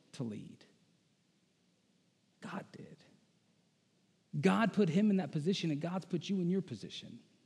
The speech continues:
God's given you the talents and the abilities and the leadership or whatever else you got going on to be where you need to be to get done what he has asked you to do. And well, Esther,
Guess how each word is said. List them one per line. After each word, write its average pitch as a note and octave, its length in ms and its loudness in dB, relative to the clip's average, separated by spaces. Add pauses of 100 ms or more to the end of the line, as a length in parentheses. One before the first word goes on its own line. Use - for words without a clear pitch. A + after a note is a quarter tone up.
(800)
God's E3 200 2
given D#3+ 180 6
you C3+ 80 6
the A#2 60 2
talents G3+ 480 2
and D3+ 140 2
the C#3 60 6
abilities F3+ 540 4
and B2 100 -2
the A2 60 -2
leadership F3+ 460 2
or C3+ 80 -4
whatever F3+ 340 2
else F3+ 260 2
you G3+ 80 4
got E3+ 260 4
going E3+ 240 2
on E3+ 180 2 (260)
to E3 80 4
be F#3+ 200 8
where E3+ 160 6
you F3 160 4
need F#3+ 180 4
to D#3 60 0
be D#3+ 240 2
to C#3+ 100 -2
get D#3 300 4
done D#3+ 220 2
what C3+ 100 0
he E3+ 220 0
has C#3+ 180 -2
asked D3+ 380 -4
you C#3 140 -2
to - 160 -6
do. C3+ 380 0 (380)
And D3 100 2
well, C#3 120 4
Esther, G#3 480 -2